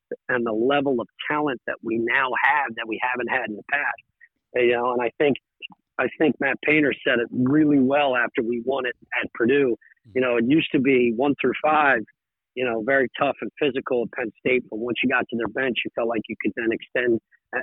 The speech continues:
and really take control of the game. He's like, "That's not the case anymore." And we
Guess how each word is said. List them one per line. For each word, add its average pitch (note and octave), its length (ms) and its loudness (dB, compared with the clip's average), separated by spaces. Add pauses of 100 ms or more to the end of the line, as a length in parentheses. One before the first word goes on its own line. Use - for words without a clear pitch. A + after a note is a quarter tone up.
and A2+ 140 0
really A#2 300 2
take A#2 140 2
control A#2 300 0
of A2 60 -2
the G#2+ 60 0
game. C3+ 340 2 (280)
He's A#2 140 -2
like, B2 180 2
"That's B2+ 240 0
not B2 200 0
the - 140 -6
case D3 200 2 (560)
anymore." A#2+ 540 -4 (360)
And B2+ 140 0
we D#3+ 120 4